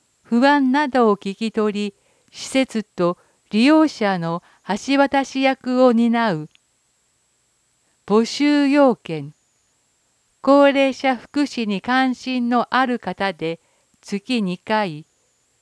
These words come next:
一回二時間ほど施設を訪問できる方。任期二年、再任あり。報酬、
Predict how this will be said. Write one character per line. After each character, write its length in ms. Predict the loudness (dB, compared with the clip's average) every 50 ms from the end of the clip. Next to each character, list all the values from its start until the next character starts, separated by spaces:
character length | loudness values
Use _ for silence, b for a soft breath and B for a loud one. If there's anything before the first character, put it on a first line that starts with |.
| _ _ _
一 180 | -10 -10 -10 _ _ _ _
回 280 | -2 0 0 0 0 -2
二 140 | -4 -6 -6
時 180 | -6 -8 -6
間 280 | -2 0 0 0 0 -2
ほ 220 | -4 -6 -6 -4
ど 240 | -2 -2 -2 -2 -4 _ _ _ _ _ _ _ _ _
施 140 | -20 -8 -4
設 380 | -4 -4 -4 -4 -4 -2 0
を 140 | 0 0 -2
訪 300 | -2 -2 0 0 0 2
問 240 | 2 0 0 0 -2
で 160 | -4 -6 -8
き 200 | -6 -6 -6 -4
る 120 | -4 -6
方。 420 | -6 -8 -10 -10 -8 _ -10 -10 -10 -12 _ _ _ _ _ _ _ _ _ _ _ _ _ _ _ _ _ _ _ _ _ _ _ _ _ _ _ _
任 340 | 2 2 2 2 0 -2 -6 _
期 280 | -12 -10 -10 -10 -10 -12 _ _ _ _ _ _ _ _ _ -6
二 140 | -4 -2
年、 440 | -2 0 0 -2 -2 -2 -4 -6 -8 -12 _ _ _ _ _ _ _ _ _ _ _ _
再 420 | _ -4 0 0 2 2 2 0 0
任 300 | 0 0 0 0 -2 -4 _
あ 160 | -2 -2 -2
り。 220 | -2 -4 -10 -12 -14 _ _ _ _ _ _ _ _ _ _ _ _ _ _ _ _ _ _ _ _
報 360 | _ _ 0 2 2 4 2 2
酬、 500 | -2 -4 -10 -8 -4 -4 -4 -4 -6